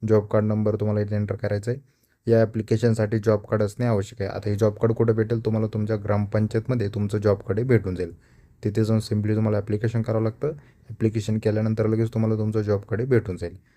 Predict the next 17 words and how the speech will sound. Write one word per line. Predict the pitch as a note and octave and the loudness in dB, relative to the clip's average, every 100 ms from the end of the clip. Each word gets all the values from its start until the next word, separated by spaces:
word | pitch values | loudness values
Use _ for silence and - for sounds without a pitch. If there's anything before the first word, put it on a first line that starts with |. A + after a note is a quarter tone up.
| _ _ | _ _
नंतर | A#2+ B2 | -4 -2
इथे | B2+ B2+ | 0 2
जेंडर | A#2 A2 A2+ | 2 2 0
सिलेक्ट | A#2 A2+ A2 | 0 0 0
करायचं, | A2+ G#2+ G#2+ | -2 -2 -2
मेल, | G2+ G2+ | -2 -2
फिमेल. | G2+ G#2 G#2 | -2 -2 -2
नंतर | G2+ G#2 G#2 | -2 -2 -4
इथे | G2 | -2
कॅटेगरी | G2 G2 G2 G2+ G2 | 0 0 0 -2 -2
एससी, | F#2+ - | -4 -4
एसटी, | G2 F#2+ - | -4 -4 -6
ओबीसी | F#2+ F#2 F#2+ - | -6 -4 -6 -6
जे | G2 F#2 | -4 -2
काय | F#2+ | -2
असेल | F#2 F#2+ F#2 | -2 -4 -6
ते. | G#2+ | -6